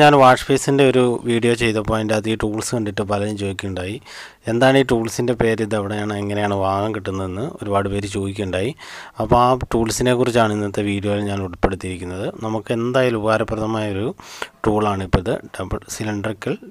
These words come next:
ടൈപ്പാണ് ഇത് വരുന്നത്. അപ്പോൾ ഇതിപ്പോൾ ഇരുപത്തിനാല്, ഇരുപത്തേഴ് സൈസാണ് ഇപ്പോൾ ഇത് വരുന്നത്. ഇതിലാണ് നമ്മൾ വാഷ് ബേസിൻ്റെയൊക്കെ,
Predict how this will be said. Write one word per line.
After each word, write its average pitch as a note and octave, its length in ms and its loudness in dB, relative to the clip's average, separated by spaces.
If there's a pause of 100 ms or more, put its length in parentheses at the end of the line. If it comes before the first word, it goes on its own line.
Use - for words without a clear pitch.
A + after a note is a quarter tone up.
(180)
ടൈപ്പാണ് G2+ 380 0
ഇത് F#2 160 -6
വരുന്നത്. F#2+ 340 -6 (640)
അപ്പോൾ A#2 200 -2
ഇതിപ്പോൾ C3+ 380 -2 (140)
ഇരുപത്തിനാല്, B2+ 500 0
ഇരുപത്തേഴ് B2 380 0
സൈസാണ് G#2 540 -4
ഇപ്പോൾ G#2+ 200 -6 (160)
ഇത് G#2+ 160 -4 (140)
വരുന്നത്. G2+ 440 -6 (200)
ഇതിലാണ് A2 420 -4 (100)
നമ്മൾ G#2+ 260 -4
വാഷ് G2+ 280 -4
ബേസിൻ്റെയൊക്കെ, A2 600 -6